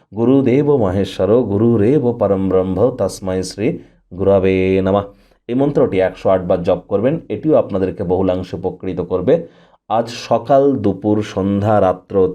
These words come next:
চার বেলা আপনারা অন্তত তিনবার করে বলুন, "Thank you universe, thank you God, thank you universe, thank you God।" দেখবেন আপনি আপনার জীবনকে আপনার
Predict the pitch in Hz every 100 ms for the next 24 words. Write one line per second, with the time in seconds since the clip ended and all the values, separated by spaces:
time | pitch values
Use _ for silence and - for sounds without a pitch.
0 | - 104 104 101 98 131 101 - - -
1 | _ 107 110 151 151 117 120 120 170 117
2 | 90 - - 160 156 160 156 - 110 98
3 | 101 135 135 - 120 139 160 151 143 143
4 | 143 139 143 139 - 98 107 107 113 98
5 | 104 95 90 87 - 98 98 98 110 104
6 | 101 113 123 170 170 107 104 101 104 95
7 | 101 101 87 - _ _ _ 107 123 139
8 | 113 113 113 110 98 90 101 87 98 104
9 | 120 120 160 175 _ _ _ 104 104 123